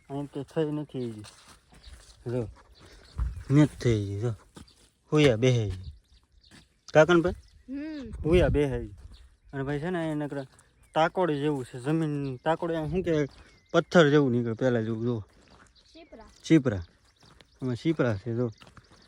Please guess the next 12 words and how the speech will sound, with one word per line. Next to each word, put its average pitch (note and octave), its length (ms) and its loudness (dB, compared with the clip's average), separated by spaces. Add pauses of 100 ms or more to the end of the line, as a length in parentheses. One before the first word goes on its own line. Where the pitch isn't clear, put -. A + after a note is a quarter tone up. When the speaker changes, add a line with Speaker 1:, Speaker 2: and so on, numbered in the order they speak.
(160)
Speaker 1:
આ B2+ 120 -8
ધાર D3 300 6
વિસ્તાર D3 420 0
જ G2 60 -6
છે A2+ 240 -2 (440)
બધી. A2+ 340 -2 (600)
જો, A#2+ 200 -4
તમને A2+ 220 -6
લાગે C3+ 300 -2
ને C3+ 120 -6 (960)
ઠેઠ C3 320 -2
સુધી. G#2+ 260 -8